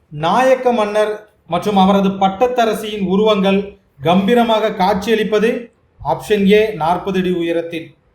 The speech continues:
தொண்ணூற்றி எட்டு, ஆப்ஷன் ஏ. தொண்ணூற்றி ஒன்பது, சரியானவற்றை பொருத்துக. ஆப்ஷன்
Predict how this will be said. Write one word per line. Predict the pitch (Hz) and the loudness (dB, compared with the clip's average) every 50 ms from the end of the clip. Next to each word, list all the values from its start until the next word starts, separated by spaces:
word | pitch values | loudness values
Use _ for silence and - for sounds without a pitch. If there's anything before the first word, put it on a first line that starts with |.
| _ _ _ _ - | _ _ _ _ -2
தொண்ணூற்றி | 170 190 220 262 262 190 185 233 | 0 0 0 0 -2 -2 0 2
எட்டு, | 226 214 214 - - 220 214 214 - - - 156 | 2 2 2 2 -2 -2 -2 -2 -4 -6 -4 -4
ஆப்ஷன் | 156 165 160 - - 208 202 196 190 | -2 -2 -2 -4 -4 -4 -2 0 0
ஏ. | 202 202 170 - - - - - _ _ _ _ - - - _ _ _ _ _ _ _ _ - | 0 0 -2 -4 -6 -10 -18 -20 _ _ _ _ -20 -20 -20 _ _ _ _ _ _ _ _ -2
தொண்ணூற்றி | 170 180 196 214 196 196 208 185 | 0 2 4 4 2 2 2 2
ஒன்பது, | 185 190 196 202 214 208 214 226 - - - - _ _ _ _ _ - - | 2 4 4 4 4 4 4 2 2 -2 -8 -14 _ _ _ _ _ -8 -2
சரியானவற்றை | 180 190 214 233 254 254 254 247 240 214 190 - 214 214 220 214 - - | -2 0 2 2 2 2 2 2 0 -2 -2 -2 0 -2 -2 -2 -4 -4
பொருத்துக. | 180 190 196 196 190 202 190 180 170 160 - - - - _ _ _ _ _ _ _ _ _ _ _ _ _ _ _ _ _ _ _ _ - - - - - | 0 0 0 2 0 0 0 0 -2 -2 -4 -10 -18 -20 _ _ _ _ _ _ _ _ _ _ _ _ _ _ _ _ _ _ _ _ -20 -20 -10 -2 2
ஆப்ஷன் | 160 202 196 196 - - 240 233 233 233 - | 2 2 2 0 0 0 0 0 0 -2 -8